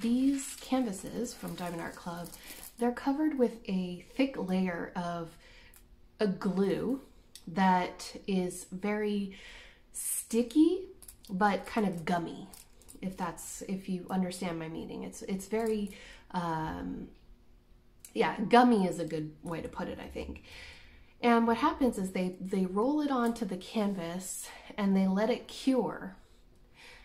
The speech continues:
And then they put on this layer of plastic. When they do that, they then roll it up for shipment. And when they roll it up, it sometimes gets this, uh,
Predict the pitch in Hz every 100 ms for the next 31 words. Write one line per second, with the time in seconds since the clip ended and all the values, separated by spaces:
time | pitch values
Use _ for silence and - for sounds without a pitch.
0 | - 202 202 240 254 240 233 - 220 -
1 | 190 180 180 180 180 175 160 139 - -
2 | - - - - - - - - - -
3 | - - - - - - 214 233 226 208
4 | 190 190 349 285 262 226 220 214 202 185
5 | 185 220 233 190 180 - - - - 196
6 | - 214 - 180 269 - - - - -
7 | - - 214 208 202 202 196 196 254 285
8 | 247 180 156 180 - - - - - -
9 | - 214 - - 262 269 240 220 220 220
10 | - 214 - - 190 190 - - - -
11 | - - 196 180